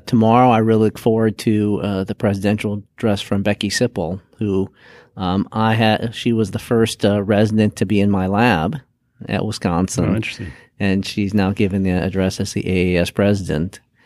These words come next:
Speaker 1: So there's, uh, this, the day, today has been fantastic. I know tomorrow will be fantastic. Like I said in the beginning, this is the academic meeting to come to for surgeons.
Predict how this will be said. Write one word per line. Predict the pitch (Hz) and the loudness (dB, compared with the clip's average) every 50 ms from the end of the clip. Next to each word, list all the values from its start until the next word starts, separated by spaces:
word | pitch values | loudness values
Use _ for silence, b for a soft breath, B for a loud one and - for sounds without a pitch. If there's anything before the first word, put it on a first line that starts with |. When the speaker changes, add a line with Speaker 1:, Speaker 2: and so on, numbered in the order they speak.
| b b b b b b b b _ _ - | b b b b b b b b _ _ -16
Speaker 1:
So | - - 95 87 95 98 | -6 -4 -2 -2 -2 0
there's, | 104 117 107 104 104 104 - - | 0 2 2 2 0 0 -2 -2
uh, | 110 98 95 95 95 87 - - - - - - - - | -2 -2 0 0 -2 -4 -6 -8 -16 -18 -20 -20 -20 -20
this, | - - 107 127 143 127 - - _ _ | -16 -4 0 2 2 2 0 -6 _ _
the | - 123 117 | -6 -6 -2
day, | 107 120 117 117 120 123 123 117 113 - _ | 2 2 2 4 2 2 0 -2 -6 -12 _
today | - - 113 113 113 120 | -6 -2 0 2 2 2
has | 120 113 | 2 2
been | 123 123 117 113 | 0 -2 -2 0
fantastic. | - 120 120 117 - 120 117 117 120 117 - - - 120 117 117 113 - - - | 0 0 0 0 0 0 0 0 0 -2 -2 -2 0 0 2 2 0 -4 -8 -12
I | - 104 104 | -8 -6 -4
know | 101 101 98 101 | -4 -4 -4 -6
tomorrow | - - 113 107 104 104 113 117 117 | -4 -4 -2 0 0 0 2 2 2
will | 113 117 117 113 | 2 0 0 0
be | 123 127 117 | 0 -2 -2
fantastic. | 117 117 107 107 107 107 - 110 110 110 113 107 - - 113 110 110 - _ _ - | 0 0 -2 0 -2 -2 -2 -2 -2 -2 -2 -4 -6 -4 -4 -4 -4 -4 _ _ -10
Like | 110 110 113 - | -8 -6 -4 -2
I | 120 104 | -2 -4
said | - - 120 | -2 -2 0
in | 110 | 0
the | 113 110 | 0 0
beginning, | 120 107 117 113 107 104 104 | 0 0 0 0 0 0 0
this | 101 120 120 - 135 | 0 0 0 2 0
is | 117 104 104 | 0 -2 0
the | - 113 107 92 95 | -2 -2 0 0 0
academic | 98 101 - - 110 98 98 92 90 85 - | -2 -4 -4 -6 -4 -4 -2 -2 -4 -4 -6
meeting | 98 92 85 80 92 87 | -6 -8 -6 -6 -6 -8
to | 82 - | -8 -10
come | - - 87 80 78 - | -10 -10 -8 -8 -8 -10
to | - - 76 71 67 69 - | -10 -10 -10 -10 -10 -12 -14
for | - - 92 | -14 -12 -10
surgeons. | 92 - - 87 85 85 - 87 85 85 85 87 - | -10 -8 -6 -6 -6 -6 -6 -6 -4 -4 -6 -8 -10